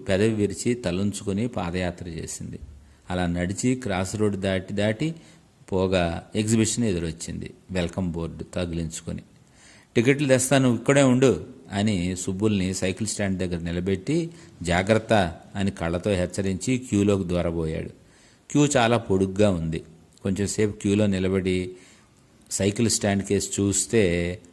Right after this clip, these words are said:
అక్కడ సుబ్బులు తను నిలబడమన్న చోట తను గీసిన గీత దాటి ఎక్కడికెళ్ళిందో కనబడలేదు.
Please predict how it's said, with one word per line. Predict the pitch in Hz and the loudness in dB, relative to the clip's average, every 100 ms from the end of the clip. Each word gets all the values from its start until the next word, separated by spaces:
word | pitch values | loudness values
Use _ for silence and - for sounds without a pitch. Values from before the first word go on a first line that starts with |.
| - | -8
అక్కడ | 104 113 | -4 -2
సుబ్బులు | 98 98 101 127 101 92 95 | -2 -2 2 4 6 4 0
తను | 95 104 | 0 0
నిలబడమన్న | 104 95 107 123 123 120 110 110 | 2 2 4 4 4 2 0 0
చోట | 98 95 | 0 0
తను | 85 87 90 98 98 | -2 -2 -2 -2 -2
గీసిన | 87 110 123 110 | 2 2 2 -2
గీత | 92 95 | -2 -2
దాటి | 101 92 90 80 90 90 87 | -2 -2 -4 -2 -2 -2 -2
ఎక్కడికెళ్ళిందో | 92 110 104 104 98 90 82 87 | -2 -2 -2 -2 -2 -4 -2 -4
కనబడలేదు. | 87 107 104 92 80 78 78 | -2 0 2 2 0 -6 -10